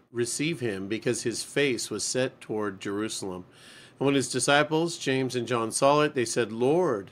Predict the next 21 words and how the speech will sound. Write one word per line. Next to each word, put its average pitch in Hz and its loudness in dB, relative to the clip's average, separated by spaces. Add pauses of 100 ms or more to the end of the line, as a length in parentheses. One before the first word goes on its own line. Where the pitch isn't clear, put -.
do 123 -4
you 123 2
want 139 4
us 165 2
to 113 -2 (420)
tell 151 6
fire 135 6
to 160 2
come 139 0
down 123 2
from 120 -2
heaven 117 0
and 131 -2
consume 120 -2
them?" 147 -4 (540)
But 131 4
he 131 6
turned 151 2
and 123 4
rebuked 147 0
them, 101 -4